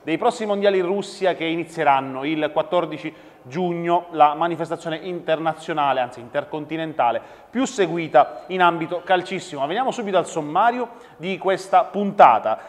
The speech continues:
Apriremo con la Formula uno perché c'è in, ehm, eh, in programma il Gran Premio più suggestivo, più affascinante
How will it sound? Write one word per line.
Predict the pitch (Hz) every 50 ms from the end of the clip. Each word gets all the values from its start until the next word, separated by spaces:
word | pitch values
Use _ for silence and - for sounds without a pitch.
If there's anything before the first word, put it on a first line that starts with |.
| - -
Apriremo | 123 131 135 175 220 247 214 165
con | 175 185 185 185
la | 180 180
Formula | 175 190 196 180 185 190 196
uno | 233 247 202
perché | 160 151 147 - 165 147
c'è | - - - 165 156 151 156 -
in, | 151 147 143 147 147 147
ehm, | 143 143 139 139 139 135 135 135 135 135 123 -
eh, | - 131 127 123 127
in | 135 143 135
programma | 165 170 165 175 190 214 208 185 175 165 165 -
il | 165 160 156 151 147 135
Gran | 139 156 156 151
Premio | - 196 202 185 165 147
più | - - 165 180 180 156
suggestivo, | - - 165 135 147 156 - - 185 175 156 131
più | - 131
affascinante | 131 127 - 151 135 - - 156 160 156 147 123 135 117 - - - -